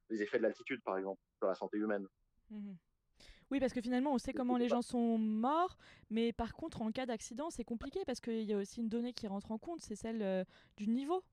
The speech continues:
Speaker 2: de l'alpiniste, euh.
Speaker 1: Ah. Alors ça, nous, on, effectivement, on rentre pas sur ce terrain-là,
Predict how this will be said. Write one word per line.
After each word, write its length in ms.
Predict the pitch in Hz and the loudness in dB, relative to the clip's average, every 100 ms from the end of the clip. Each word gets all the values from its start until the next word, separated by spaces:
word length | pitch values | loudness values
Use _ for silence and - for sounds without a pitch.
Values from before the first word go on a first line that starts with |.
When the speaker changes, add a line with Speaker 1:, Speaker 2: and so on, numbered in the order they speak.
| _ _ - | _ _ -10
Speaker 2:
de 160 | 202 | -2
l'alpiniste, 540 | 214 208 202 233 254 - | 0 0 -2 -2 -2 -4
euh. 440 | 208 196 190 185 185 _ _ _ _ _ _ _ _ _ _ _ _ _ _ _ _ _ - | -2 0 -2 -2 -6 _ _ _ _ _ _ _ _ _ _ _ _ _ _ _ _ _ -6
Speaker 1:
Ah. 140 | 143 110 - - - - - | -2 -2 -6 -18 -18 -12 0
Alors 220 | 101 113 | 2 2
ça, 240 | 170 170 - - | 4 2 0 -2
nous, 140 | 156 | 2
on, 240 | 147 131 - | 4 2 0
effectivement, 460 | - 117 - 139 | -4 -6 -2 2
on 40 | 139 | 4
rentre 160 | 104 | 2
pas 140 | - 160 | 0 -4
sur 340 | - - 123 | -4 -10 -10
ce 80 | - | -4
terrain-là, 460 | - 110 107 120 | -2 2 4 2